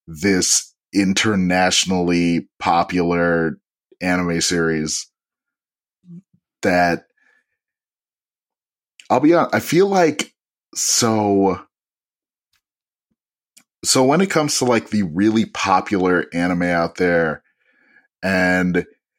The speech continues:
you can agree with me on, or not on this, I feel like things kind of come in waves, and then things sort of take over from where other stuff left off. So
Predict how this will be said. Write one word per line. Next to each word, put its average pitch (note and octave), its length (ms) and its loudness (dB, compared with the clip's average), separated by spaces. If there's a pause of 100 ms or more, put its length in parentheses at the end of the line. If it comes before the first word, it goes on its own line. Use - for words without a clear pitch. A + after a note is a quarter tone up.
(140)
you C#3+ 140 2
can D#3 120 2
agree A2 200 2
with G2 140 -2
me G2 100 0
on, F2+ 180 -4 (100)
or F#2 160 -2
not F#2 220 2
on F#2 100 -2
this, F#2 260 0
I G#2 100 0
feel D3+ 200 2
like E3+ 240 2
things A#2+ 580 0
kind G#2+ 360 0
of F#2 440 -2 (1300)
come A#2 280 0
in G#2 200 2
waves, G2+ 800 0 (120)
and G2+ 160 -2
then G2+ 140 0
things G#2 340 -2
sort G2+ 200 2
of - 120 -6
take G#2 360 -2
over G2 340 2
from F#2 220 -6
where F#2 340 -2
other F2+ 240 -2
stuff F2+ 440 -2
left E2+ 340 -4
off. D#2+ 240 -4
So E2+ 560 -2